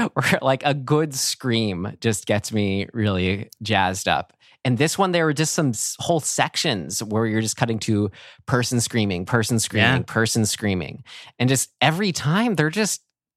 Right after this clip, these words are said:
Speaker 1: giving it their all.
Speaker 2: <laughs>
Speaker 1: It's,
Speaker 2: Yeah.
Speaker 1: it's,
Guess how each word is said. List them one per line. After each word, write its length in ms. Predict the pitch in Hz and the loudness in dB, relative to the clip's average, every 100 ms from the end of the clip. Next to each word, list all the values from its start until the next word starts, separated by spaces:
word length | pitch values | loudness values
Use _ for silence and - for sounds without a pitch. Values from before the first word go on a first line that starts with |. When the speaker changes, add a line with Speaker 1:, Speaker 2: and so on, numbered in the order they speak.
| 131 - | -20 -2
Speaker 1:
giving 300 | 139 123 185 | 0 2 2
it 160 | 185 - | 2 2
their 180 | 170 | 4
all. 640 | 131 82 127 175 196 101 - | 4 4 4 4 4 0 -4
Speaker 2:
<laughs> 40 | |
Speaker 1:
It's, 360 | 131 - - 214 | -6 -4 -4 -4
Speaker 2:
Yeah. 60 | 311 120 - - - - - 160 | -6 -14 -20 -20 -20 -12 -4 -2
Speaker 1:
it's, 260 | - 151 | -2 -6